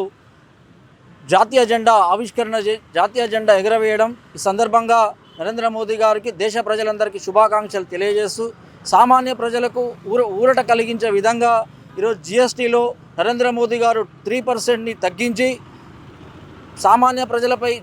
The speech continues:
జీఎస్టీ భారం పడకుండా మోదీ గారు కృషి చేస్తూ ఉన్నారు. అదేవిధంగా సబ్కా సాత్, సబ్కా వికాస్, సబ్కా విశ్వాస్ అనే ఈ యొక్క లక్ష్యంతోటి దేశంలో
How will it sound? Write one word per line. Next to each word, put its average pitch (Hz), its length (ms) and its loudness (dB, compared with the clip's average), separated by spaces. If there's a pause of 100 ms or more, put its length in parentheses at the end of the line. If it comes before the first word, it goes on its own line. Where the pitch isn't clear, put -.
జీఎస్టీ 240 360 -2 (120)
భారం 240 200 6 (100)
పడకుండా 233 420 2 (640)
మోదీ 233 260 0
గారు 240 280 2
కృషి 202 240 -12
చేస్తూ 226 260 0 (100)
ఉన్నారు. 226 240 0 (460)
అదేవిధంగా 254 560 4 (160)
సబ్కా 214 280 2 (140)
సాత్, 240 300 4
సబ్కా 208 280 0 (120)
వికాస్, 247 300 2 (100)
సబ్కా 202 280 -2 (120)
విశ్వాస్ 240 440 -2
అనే 247 140 -4 (640)
ఈ 185 60 0
యొక్క 214 140 2 (460)
లక్ష్యంతోటి 254 640 2 (880)
దేశంలో 254 380 4